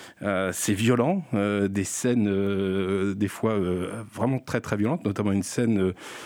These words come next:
où on coupe l'oreille d'un des protagonistes, et je pense que Tarantino a dû le voir, pour, euh, pour un certain Réservoir Dogs, je pense.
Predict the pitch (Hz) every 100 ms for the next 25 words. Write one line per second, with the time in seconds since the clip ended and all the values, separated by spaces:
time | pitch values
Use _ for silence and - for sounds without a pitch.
0 | - - - 107 107 101 98 92 85 -
1 | - 208 - 131 131 120 127 123 110 110
2 | 110 98 - 101 107 107 110 123 123 -
3 | 90 - 110 - 95 101 101 - 110 101
4 | 98 90 101 175 170 110 - 92 104 110
5 | 107 95 87 95 - 92 92 92 87 82
6 | 95 123 95 85 107 170 -